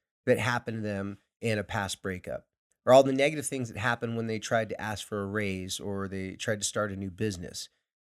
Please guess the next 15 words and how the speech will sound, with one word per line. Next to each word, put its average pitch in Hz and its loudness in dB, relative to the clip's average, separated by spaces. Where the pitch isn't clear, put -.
Now, 131 8
that's 123 0
very 120 8
natural. 113 0
And 107 -4
I 110 -4
told, 120 0
you 120 -6
know, 110 0
both 113 0
these 117 -8
people, 120 -6
say, - -4
"Hey, 135 2
that's, 143 2